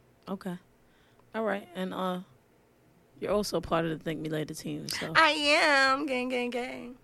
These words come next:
Speaker 1: Yeah, that's a fizz. Uh, you know, we, we recently broke into South Africa and,
Speaker 2: We
Speaker 1: and
Speaker 2: did.
Speaker 1: Nigeria.
Speaker 2: We did.
Speaker 1: Um, how do you feel about that?
Speaker 2: I feel amazing. Doing public relations for the Thank Me Later podcast has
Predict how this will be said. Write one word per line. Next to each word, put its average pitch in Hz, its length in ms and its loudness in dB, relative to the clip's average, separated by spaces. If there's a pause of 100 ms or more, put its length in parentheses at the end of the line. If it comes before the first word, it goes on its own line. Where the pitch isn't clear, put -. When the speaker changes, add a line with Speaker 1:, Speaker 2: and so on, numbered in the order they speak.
Speaker 1:
Yeah, 262 260 2
that's 240 180 -4
a 208 60 -4
fizz. 202 440 0
Uh, 180 280 -2 (680)
you 190 100 0
know, 190 240 6
we, 165 440 0
we 165 140 -2
recently 156 640 -4
broke 156 320 -6
into 165 460 -8
South - 360 -10
Africa - 360 -8
and, 165 280 -8
Speaker 2:
We 185 100 -4
Speaker 1:
and 180 120 0
Speaker 2:
did. 180 80 2
Speaker 1:
Nigeria. 170 760 0 (400)
Speaker 2:
We 180 100 -14
did. 180 320 -12
Speaker 1:
Um, 160 420 -2 (480)
how 180 160 -2
do 175 80 0
you 180 120 -2
feel 175 360 -4 (260)
about 180 280 -8
that? - 200 -8 (380)
Speaker 2:
I 240 60 -4
feel 339 160 -6
amazing. 190 680 -6 (280)
Doing 233 280 -6
public 202 380 -6
relations 175 460 -6
for 170 120 -8
the 165 140 -6
Thank 165 240 -10
Me 170 80 -8
Later 165 240 -4
podcast 160 640 -8
has 170 420 -10